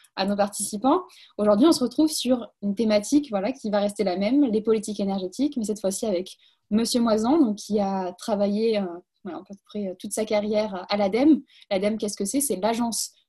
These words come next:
de l'environnement et de la maîtrise de l'énergie. Aujourd'hui, c'est plutôt, euh, l'Agence de la transition écologique. On a eu une petite refonte, euh, de l'organisation. Euh, donc, vous êtes un peu, en quelque sorte, un expert,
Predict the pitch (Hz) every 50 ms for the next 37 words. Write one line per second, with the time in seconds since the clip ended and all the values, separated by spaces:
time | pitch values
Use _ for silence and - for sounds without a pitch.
0 | _ _ - 196 226 240 233 220 220 226 214 214 208 208 214 214 208 202 _ _
1 | _ _ _ _ - - 302 254 262 254 254 233 226 208 - 233 226 196 220 208
2 | 196 208 202 208 214 - 226 262 285 233 196 196 190 - 233 247 - - 190 -
3 | - 202 - 220 226 226 208 190 180 175 180 175 175 190 220 233 214 226 220 214
4 | 190 180 175 185 - - 202 202 202 - - 202 190 196 196 185 190 196 214 302
5 | 302 - 208 190 165 180 185 190 185 - 202 196 - 202 - - 196 190 - -
6 | 208 208 202 - 190 170 165 170 - _ _ _ _ - 190 196 202 202 190 196
7 | 202 196 196 190 - - 262 311 370 370 _ _ _ _ _ _ - 196 185 175
8 | 175 175 180 180 180 185 190 190 196 - 190 185 208 208 208 202 185 185 - 226
9 | 226 220 208 208 190 196 208 196 233 214 - - 196 180 202 233 233 240 - -
10 | - - 277 269 269 - -